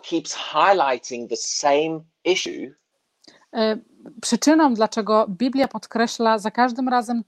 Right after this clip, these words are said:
Speaker 2: ten sam problem,
Speaker 1: is because within that issue is the answer we need.
Speaker 2: ponieważ w tym właśnie problemie znajduje się odpowiedź, którą my potrzebujemy.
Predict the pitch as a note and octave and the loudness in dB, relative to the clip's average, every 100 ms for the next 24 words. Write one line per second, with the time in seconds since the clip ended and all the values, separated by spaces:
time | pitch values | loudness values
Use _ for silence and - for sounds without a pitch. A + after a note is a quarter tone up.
0 | _ A#3 A#3 A#3 C4+ C#4 - A#3 F#3+ F#3 | _ 0 0 0 2 0 2 0 0 -6
1 | F#3+ A3 _ _ _ _ _ - E3+ - | -10 -18 _ _ _ _ _ 4 4 6
2 | D#3+ - E3 C3+ E3 D#3 F3+ A#3 E3 E3+ | 2 4 2 4 2 6 6 6 4 6
3 | A3 C4 C4+ - - C#3 B2+ D#3+ D3+ D#3 | 6 6 2 -2 -4 -4 -4 -2 -2 2
4 | D3+ F3 A3+ G#3 C#3 C3 F3 F3 G3+ F3+ | 2 2 -2 -4 -2 0 -2 -2 -6 -6
5 | D2+ _ _ _ _ _ _ _ _ _ | -12 _ _ _ _ _ _ _ _ _
6 | - B3 B3 B3 - - - D4 C#4+ D4 | -6 -2 -2 -4 -6 -8 -2 -2 0 -4
7 | - C4 - A3+ A#3+ A#3+ G3+ G3 G#3 A3 | -4 -8 -6 -4 -2 -2 -4 -6 -6 -8
8 | G#3+ A3+ A3+ A3+ - A#3 A3+ - A#3 A3 | -8 -6 -4 -6 -6 -6 -6 0 0 0
9 | - - A3+ A3+ A3+ A#3 C4 A#3+ - A3 | -8 -2 0 0 0 0 0 -4 -6 -6
10 | G#3 G#3+ F#3 F3+ | -4 -4 -6 -10